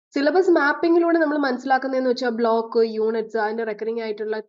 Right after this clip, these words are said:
ഹിസ്റ്റോറിക്കൽ ആയിട്ടുള്ള ഫ്രീക്വൻസീസ്, അതിന്റെ പാസ്റ്റ് ഇയർ ക്വസ്റ്റ്യൻ പേപ്പർ പാറ്റേൺസുകൾ. അതേപോലെ തന്നെ എക്സാം പാറ്റേൺ അനാലിസിസിലൂടെ നമുക്ക് മനസ്സിലാക്കുന്നതെന്ന് വെച്ചാൽ മാർക്ക് വൈസ് ഡിസ്ട്രിബ്യൂഷൻ, അതിന്റെ ഇവോൾവിംഗ് ആയിട്ടുള്ള ട്രെൻഡ്സ്, പ്രിപ്പറേഷനിൽ വരുന്ന സ്ട്രാറ്റജീസ് ആണ്.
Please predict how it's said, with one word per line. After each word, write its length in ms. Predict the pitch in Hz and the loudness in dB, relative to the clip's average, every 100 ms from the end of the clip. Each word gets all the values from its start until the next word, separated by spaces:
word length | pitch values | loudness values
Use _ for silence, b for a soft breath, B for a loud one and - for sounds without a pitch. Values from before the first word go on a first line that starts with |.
| _ | _
ഹിസ്റ്റോറിക്കൽ 520 | 208 - 220 226 220 | -8 -2 -2 -2 -2
ആയിട്ടുള്ള 280 | 214 214 214 | -2 -2 -4
ഫ്രീക്വൻസീസ്, 880 | 208 208 208 226 220 208 208 196 208 | -2 -6 -4 -6 -6 -8 -10 -2 -2
അതിന്റെ 300 | 202 208 214 | -2 -6 -8
പാസ്റ്റ് 380 | 202 196 - | -8 -8 -2
ഇയർ 80 | 220 | -2
ക്വസ്റ്റ്യൻ 420 | 208 190 - 208 | -2 -8 -6 -6
പേപ്പർ 360 | 208 196 - 208 196 _ - | -6 -8 -6 -8 -8 _ -4
പാറ്റേൺസുകൾ. 720 | 196 190 190 208 202 180 147 - _ B B B B | -2 -2 0 0 0 -6 -12 -16 _ B B B B
അതേപോലെ 360 | 247 311 330 330 | 0 2 2 2
തന്നെ 160 | 320 | 2
എക്സാം 380 | 285 254 311 311 | 0 -2 0 0
പാറ്റേൺ 360 | 311 285 285 277 | 0 0 -2 -4
അനാലിസിസിലൂടെ 640 | 247 240 254 254 254 254 | -2 -2 -4 -6 -6 -4
നമുക്ക് 280 | 247 233 233 | -2 -4 -4
മനസ്സിലാക്കുന്നതെന്ന് 640 | 226 220 233 226 226 226 | -6 -6 -6 -6 -4 -6
വെച്ചാൽ 140 | 226 226 | -6 -6
മാർക്ക് 340 | 208 208 208 | -6 -8 -4
വൈസ് 180 | 226 220 | -4 -2
ഡിസ്ട്രിബ്യൂഷൻ, 580 | 208 208 214 214 208 220 | -6 -6 -8 -8 -8 -6
അതിന്റെ 180 | 208 | -4
ഇവോൾവിംഗ് 480 | 214 196 208 208 220 | -4 -4 -6 -6 -6
ആയിട്ടുള്ള 320 | 208 208 208 | -6 -4 -4
ട്രെൻഡ്സ്, 460 | 208 208 196 202 - 208 | -4 -8 -10 -10 -4 -4
പ്രിപ്പറേഷനിൽ 580 | 214 208 202 202 220 208 | -4 -4 -4 -4 -8 -8
വരുന്ന 240 | 185 202 | -8 -8
സ്ട്രാറ്റജീസ് 640 | 202 202 185 185 190 190 175 | -6 -6 -4 -8 -8 -10 -10
ആണ്. 160 | 156 | -10